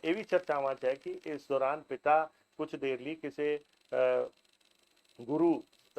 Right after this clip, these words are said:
ਦੇ ਸੰਸਥਾ ਦੇ ਉੱਥੇ ਆਸ਼ਰਮ 'ਚ ਵੀ ਗਏ, ਉੱਥੇ ਵੀ ਉਹਨਾਂ ਨੇ ਜਾ ਕੇ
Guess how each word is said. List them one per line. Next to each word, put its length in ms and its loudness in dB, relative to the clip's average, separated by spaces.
ਦੇ 260 -2
ਸੰਸਥਾ 540 0
ਦੇ 340 -2
ਉੱਥੇ 400 -4
ਆਸ਼ਰਮ 400 -2
'ਚ 100 -12
ਵੀ 200 -8
ਗਏ, 220 4
ਉੱਥੇ 340 -6
ਵੀ 140 -4
ਉਹਨਾਂ 200 -6
ਨੇ 100 -6
ਜਾ 200 -2
ਕੇ 280 -8